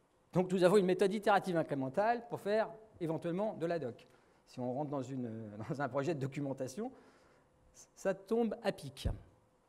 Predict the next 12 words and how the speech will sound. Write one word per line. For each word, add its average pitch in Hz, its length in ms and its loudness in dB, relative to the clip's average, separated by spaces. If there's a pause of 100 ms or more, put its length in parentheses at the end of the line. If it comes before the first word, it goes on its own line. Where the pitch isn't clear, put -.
(1400)
Alors, 139 120 8
il 151 40 8
y - 20 8
avait 165 120 8
donc 180 180 6
deux 180 100 10
parties, 180 400 6
la 180 120 6
partie 131 240 -2
exploration 95 520 -6
ici, 180 440 -2
euh, 95 220 -8